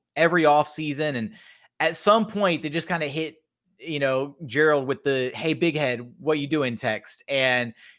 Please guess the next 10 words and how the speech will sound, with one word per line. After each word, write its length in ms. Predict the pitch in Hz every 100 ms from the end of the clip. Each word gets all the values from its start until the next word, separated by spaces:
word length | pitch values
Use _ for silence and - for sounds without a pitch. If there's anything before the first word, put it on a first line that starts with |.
| _
he's 160 | 147
like, 220 | 139 131 - _
"Nothing. 560 | 139 165 185 175 160 165
I'm 100 | 143
just 120 | 143 175
hanging 260 | 170 170
out. 340 | 175 156 143 151
Let's 160 | 139
go." 320 | - 175 165 185 - -
<laughs> 180 | 143